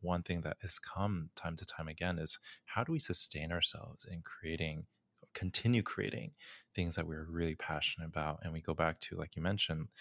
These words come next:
you have to create a process that you enjoy the journey versus you're doing it all for this giant <laughs> milestone at the end. And I think as a society,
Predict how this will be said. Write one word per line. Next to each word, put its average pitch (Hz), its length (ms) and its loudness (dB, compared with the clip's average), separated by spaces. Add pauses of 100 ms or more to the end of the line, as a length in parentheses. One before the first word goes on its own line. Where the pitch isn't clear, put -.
(420)
you 95 100 2 (180)
have 90 240 4
to - 120 -4
create - 240 -2
a - 60 -6
process 104 720 0 (400)
that 92 320 4
you 104 400 2
enjoy 104 460 4
the 123 120 6
journey 107 640 0 (200)
versus 90 640 6
you're 90 160 0
doing 90 300 6
it 82 140 2
all 82 260 8
for - 180 0
this - 280 2 (100)
giant 85 380 0
<laughs> - 40 -8
milestone 101 720 4 (420)
at 87 160 -2
the - 140 -6
end. 82 400 0
And 82 100 0
I 80 80 -2
think 85 360 -4 (140)
as 85 140 0
a 87 40 2
society, 87 800 4